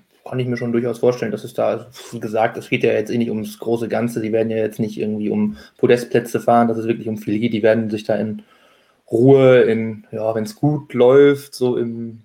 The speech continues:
hinteren bis mittleren Mittelfeld so dann austoben können. Ja, dann ist jetzt eh nicht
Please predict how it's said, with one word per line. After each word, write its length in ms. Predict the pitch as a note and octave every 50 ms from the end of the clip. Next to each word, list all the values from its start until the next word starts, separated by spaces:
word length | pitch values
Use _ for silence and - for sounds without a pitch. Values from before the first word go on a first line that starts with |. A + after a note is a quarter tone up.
| _
hinteren 580 | - B2 A#2+ C3 C3 - B2 A#2+ B2 A#2+ A#2+ A#2
bis 380 | A#2+ A#2+ A#2+ A#2+ - - -
mittleren 400 | B2+ B2+ C3 - C3 B2 B2 A#2+
Mittelfeld 560 | B2 B2 A#2+ A#2+ A#2+ A#2 - A#2+ A#2 A#2 A2+ -
so 240 | - A2+ A2+ A#2
dann 140 | A2+ A2+ A2+
austoben 520 | A2+ - A#2 B2 A#2+ - - A#2+ A#2 A#2 A#2
können. 460 | A#2 A#2 A#2+ A#2+ A#2+ A#2+ A#2 - _ _ _ _ _ _ _ _ _ _ _ _ _ _ _ _ -
Ja, 180 | - - G2+ - -
dann 100 | - -
ist 120 | - -
jetzt 160 | - - - -
eh 100 | - -
nicht 240 | G#3+ G#2+ G#2+ -